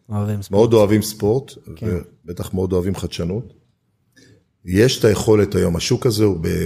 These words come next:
Speaker 2: באמת בצמיחה מטורפת.
Speaker 1: כן.
Speaker 2: ל-, לבחור, ויכול להיות שהם היום נמצאים באיזה חברה ולא טוב להם, והם עושים היום, לא יודע, כל מיני, אתה יודע, עבודות, ש-, לראות מה הם יכולים לעשות במשהו שמרגש אותם, שמתחבר להם לנשמה,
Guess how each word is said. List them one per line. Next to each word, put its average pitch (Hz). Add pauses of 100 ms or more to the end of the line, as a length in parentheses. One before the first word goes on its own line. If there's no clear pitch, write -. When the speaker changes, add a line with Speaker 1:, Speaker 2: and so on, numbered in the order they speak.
Speaker 2:
באמת 92
בצמיחה 87
מטורפת. 82 (320)
Speaker 1:
כן. 107 (720)
Speaker 2:
ל-, 92 (1000)
לבחור, 135 (140)
ויכול 101
להיות 127
שהם 123
היום 120
נמצאים 113
באיזה 104
חברה 104
ולא 98
טוב 98
להם, 92
והם 90
עושים 98
היום, 95
לא 95
יודע, 92
כל 98
מיני, 92
אתה -
יודע, 95
עבודות, 92
ש-, - (800)
לראות 110 (640)
מה 104
הם 117
יכולים 101
לעשות 95
במשהו 98
שמרגש 90
אותם, 113
שמתחבר 87
להם 95
לנשמה, 101